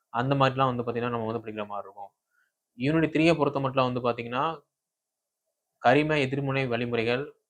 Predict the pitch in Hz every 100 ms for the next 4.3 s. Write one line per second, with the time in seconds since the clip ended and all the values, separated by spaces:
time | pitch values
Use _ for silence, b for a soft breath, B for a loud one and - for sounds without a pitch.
0 | _ 117 127 131 139 120 135 143 139 131
1 | 120 123 123 120 123 131 113 123 127 123
2 | 117 120 120 - 117 117 120 110 107 107
3 | 117 - _ _ _ _ - 139 147 135
4 | 123 123